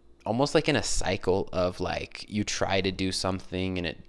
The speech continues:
doesn't change, and you just keep going in that circle, and it just feels overwhelming, and it feels like it'll never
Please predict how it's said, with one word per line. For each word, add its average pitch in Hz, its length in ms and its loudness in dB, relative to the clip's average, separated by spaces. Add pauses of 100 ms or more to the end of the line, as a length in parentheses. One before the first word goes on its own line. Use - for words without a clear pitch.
(120)
doesn't 101 300 0
change, 90 600 -4
and 90 100 -4
you 90 80 -2
just 95 220 -4
keep - 300 -8
going 95 380 0
in 90 120 -2
that 85 220 -6
circle, 92 500 2
and 76 100 -4
it - 40 -8
just 95 200 -2
feels 98 460 0 (100)
overwhelming, 92 640 4
and 87 80 -2
it - 80 -6
feels 98 220 0
like 92 120 4
it'll 92 180 0 (180)
never 107 600 4